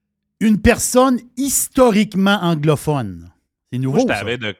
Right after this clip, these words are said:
Speaker 2: je t'avais de commencer à, à
Speaker 1: Une
Speaker 2: pouvoir
Speaker 1: personne,
Speaker 2: faire.
Speaker 1: is-, excuse-moi, là, c'est une personne, il y a,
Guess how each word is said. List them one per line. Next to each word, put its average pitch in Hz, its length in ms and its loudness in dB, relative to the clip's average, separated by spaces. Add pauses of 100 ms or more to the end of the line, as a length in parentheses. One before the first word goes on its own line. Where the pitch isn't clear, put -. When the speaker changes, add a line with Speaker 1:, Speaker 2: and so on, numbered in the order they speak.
(260)
Speaker 2:
je - 80 -20
t'avais 135 240 -6
de 139 80 -6
commencer 110 720 -10
à, 76 300 -10 (460)
à 185 100 -6
Speaker 1:
Une 190 100 0
Speaker 2:
pouvoir - 20 -20
Speaker 1:
personne, 240 420 2
Speaker 2:
faire. - 100 -12 (380)
Speaker 1:
is-, 170 160 -2
excuse-moi, 202 380 2
là, 160 140 0 (300)
c'est - 220 -6
une 175 140 0
personne, 240 420 0
il 175 40 -6
y 165 40 -4
a, - 60 -18